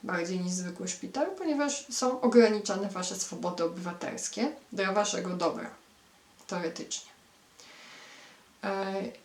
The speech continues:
jeśli ktoś faktycznie jest w bardzo ciężkiej sytuacji, mm, w napadzie psychozy,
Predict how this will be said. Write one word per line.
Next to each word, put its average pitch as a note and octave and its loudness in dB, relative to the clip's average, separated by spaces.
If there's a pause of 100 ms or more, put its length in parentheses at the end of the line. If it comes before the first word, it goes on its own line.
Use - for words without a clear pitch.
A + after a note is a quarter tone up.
(240)
jeśli C4 4
ktoś - -2
faktycznie A3+ 0
jest F#3 -8
w - -14
bardzo A3+ 8
ciężkiej F#3 -2
sytuacji, F3 -4 (420)
mm, F#3+ -6
w - -8
napadzie F#3+ 0
psychozy, F3+ -2